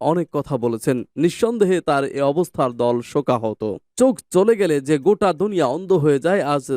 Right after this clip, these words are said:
তরুণরা নিজেদের জীবনের মায়াকে তুচ্ছ করে সরকারের বাহিনীর সাথে লড়তে দ্বিধা করে না। টিটুর মতো অনেক নেতাকর্মী আছে যারা অন্ধ হয়ে গেছে, চোখ নষ্ট হয়ে গেছে।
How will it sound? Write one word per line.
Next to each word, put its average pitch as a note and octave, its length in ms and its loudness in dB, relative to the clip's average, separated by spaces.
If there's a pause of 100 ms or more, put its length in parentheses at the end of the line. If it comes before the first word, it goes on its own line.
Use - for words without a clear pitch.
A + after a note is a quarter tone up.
(120)
তরুণরা E3+ 500 4
নিজেদের D3+ 500 -2
জীবনের F3+ 400 0
মায়াকে C#3 440 -4
তুচ্ছ - 380 -8
করে C3 220 -6
সরকারের B2+ 500 -4
বাহিনীর C3 360 -4
সাথে A2+ 280 -8
লড়তে C3 420 -4
দ্বিধা C#3 280 -2
করে A2 240 -6
না। A2+ 140 -10 (140)
টিটুর A#3+ 320 0
মতো F#3 240 2
অনেক D#3 440 0
নেতাকর্মী C#3+ 520 -2
আছে E3 280 -2
যারা C#3+ 200 -2
অন্ধ C#3 300 -2
হয়ে A#2+ 320 0
গেছে, A2 320 -4 (100)
চোখ C#3 260 -2
নষ্ট C3 340 -6
হয়ে B2 260 -4
গেছে। G#2 340 -8